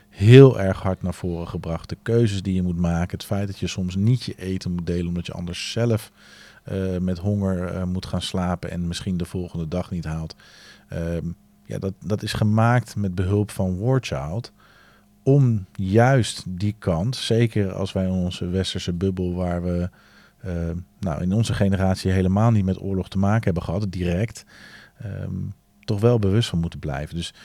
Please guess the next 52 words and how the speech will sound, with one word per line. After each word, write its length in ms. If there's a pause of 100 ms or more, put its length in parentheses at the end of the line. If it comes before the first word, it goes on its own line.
(140)
het 160
concept 460
dat 140
we 100
hierover 400
moeten 200
blijven 360
leren 320
en 100
ons 140
een 60
spel 280
daarbij 300
kan 180
helpen, 340
als 160
er 140
een 100
geschiedenisleraar 840
is 120
die 100
het 120
over 320 (480)
slagen 480
in 100
de 240
Tweede 260
Wereldoorlog 600
heeft 260
en 100
daar 280
Memoir 480
forty-four 580
voor 160
gebruikt 520
om 280 (400)
te 120
laten 280
zien 240
aan 140
zijn 300
studenten 640
en 100
leerlingen 600 (340)
hoe 180
dat 180
in 100
zijn 140
werk 260
ging 260
en 120
waarom 460